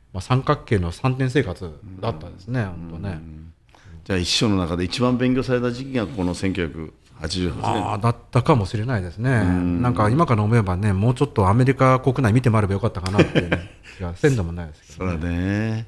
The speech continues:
Speaker 1: うん。
Speaker 2: いやー、食べ物は自分で自炊したんですか？それとも、あの、どっか寮の、寮みたいなところで
Speaker 1: ああ。
Speaker 2: 三食出たんですか？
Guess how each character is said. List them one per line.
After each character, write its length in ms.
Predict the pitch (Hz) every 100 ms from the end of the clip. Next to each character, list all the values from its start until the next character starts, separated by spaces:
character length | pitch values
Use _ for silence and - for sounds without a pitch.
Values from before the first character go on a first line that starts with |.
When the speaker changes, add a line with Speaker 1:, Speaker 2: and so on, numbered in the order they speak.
| 87
Speaker 1:
う 20 |
ん。 120 | 82 78 - _ _ _ _ -
Speaker 2:
い 40 | 90
や 800 | 85 87 90 90 92 92 98 104 _ -
ー、 60 | -
食 100 | 120
べ 60 | 151
物 200 | 123 95
は 100 | 85
自 100 | 101
分 160 | 107
で 80 | 107
自 140 | 95 104
炊 180 | -
し 60 | 117
た 80 | 113
ん 60 |
で 60 | 85
す 80 | -
か？ 140 | 165 -
そ 100 | 113
れ 60 |
と 100 | 101
も、 400 | 101 90 85 85 -
あ 100 | 98
の、 180 | 92 87
ど 120 | 92
っ 20 |
か 240 | 87 92 90 95
寮 240 | 101 98
の、 140 | 85 85
寮 180 | 101 101
み 120 | 87
た 80 | 80
い 20 |
な 60 | 80
と 40 |
こ 100 | 82
ろ 100 | 78
で 120 | 78 -
Speaker 1:
あ 320 | 139 123 110
あ。 40 |
Speaker 2:
三 180 | 101 117
食 200 | 101 87
出 140 | 87 90
た 100 | 87
ん 60 |
で 40 |
す 80 |
か？ 60 | 87